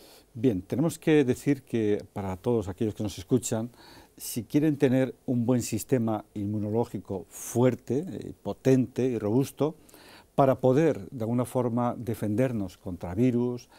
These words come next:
contra bacterias, contra microorganismos que nos pueden afectar, son necesarios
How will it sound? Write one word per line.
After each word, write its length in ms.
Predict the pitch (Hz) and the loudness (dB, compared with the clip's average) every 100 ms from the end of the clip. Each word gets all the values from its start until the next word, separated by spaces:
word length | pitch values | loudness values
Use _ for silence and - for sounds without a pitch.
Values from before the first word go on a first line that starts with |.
| - - - | -20 -20 -10
contra 260 | 90 95 | -8 -8
bacterias, 760 | 87 85 - 135 120 120 123 - - - _ | -8 -2 4 4 4 0 -2 -12 -20 -20 _
contra 460 | - 120 104 117 113 | -4 -4 -2 0 0
microorganismos 1200 | 117 120 - 117 110 101 107 156 135 139 170 - | 2 0 0 2 2 2 2 2 0 -4 -6 -10
que 120 | - | -10
nos 140 | 87 | -10
pueden 400 | - 117 104 101 | -6 -2 -2 -2
afectar, 640 | 107 107 113 104 143 139 139 - - - - - - | -6 -8 -8 -2 0 0 -2 -12 -20 -20 -20 -20 -14
son 300 | - 165 170 | -2 0 0
necesarios 640 | 151 131 170 165 170 - | -2 -2 0 2 0 -2